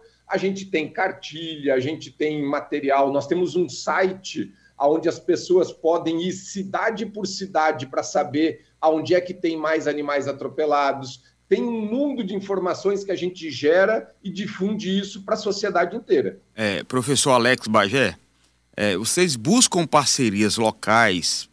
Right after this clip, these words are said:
Speaker 2: exatamente pra tentar, é, resolver uma questão como essa que o senhor colocou, de, dos atropelamentos. Eu vou lhe dar um exemplo. Que a Polícia Rodoviária Federal, ela está tendo uma certa dificuldade no recolhimento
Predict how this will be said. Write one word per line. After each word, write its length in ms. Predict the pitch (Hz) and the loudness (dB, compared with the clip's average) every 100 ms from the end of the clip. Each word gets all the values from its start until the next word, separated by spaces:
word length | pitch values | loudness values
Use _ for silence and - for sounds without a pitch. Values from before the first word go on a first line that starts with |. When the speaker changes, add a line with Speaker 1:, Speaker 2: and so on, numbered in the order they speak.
| _ - | _ -10
Speaker 2:
exatamente 720 | 101 127 135 131 104 107 - | -2 2 2 2 2 0 -2
pra 160 | 120 | -4
tentar, 760 | 113 131 113 - 123 147 110 - _ - _ - | -2 -2 -4 0 2 4 2 -4 _ -20 _ -8
é, 320 | 95 92 92 - | -4 -4 -4 -8
resolver 920 | - 180 175 175 123 104 151 151 - | 0 2 4 2 0 0 2 2 0
uma 180 | 123 123 | 0 0
questão 480 | 139 - 165 151 - _ _ | 0 0 -2 -2 -6 _ _
como 240 | 127 139 | -2 2
essa 220 | 151 - | 2 0
que 80 | 147 | -4
o 40 | - | -4
senhor 120 | 143 | -2
colocou, 580 | 147 135 113 147 139 101 _ _ _ _ | 0 0 0 0 0 -2 _ _ _ _
de, 160 | 92 - | -10 -8
dos 280 | 90 113 | -4 0
atropelamentos. 800 | 123 117 110 120 110 110 143 - | 0 0 -2 2 2 4 2 0
Eu 80 | 131 | -2
vou 120 | 135 | -2
lhe 60 | 135 | 0
dar 160 | 127 | 2
um 80 | 127 | 2
exemplo. 480 | 117 92 92 80 - _ - _ _ | 2 0 -2 -4 -8 _ -20 _ _
Que 80 | 185 | 2
a 60 | |
Polícia 340 | 190 190 175 156 | 2 2 2 4
Rodoviária 540 | 147 123 113 107 101 | 4 4 4 4 2
Federal, 640 | 98 98 95 95 123 107 95 _ - - - | 0 -2 0 4 4 2 -6 _ -20 -20 -4
ela 240 | 110 117 | 2 2
está 340 | 117 - 147 | 0 0 2
tendo 300 | 147 143 131 | 2 2 4
uma 80 | 123 | 4
certa 320 | 107 117 120 | 2 -2 -2
dificuldade 640 | 101 - 110 107 101 123 120 | -6 -6 -8 -6 0 2 2
no 140 | 120 | -2
recolhimento 1000 | 117 131 - 208 202 151 139 151 - - | -2 -6 0 2 2 4 4 2 -4 -20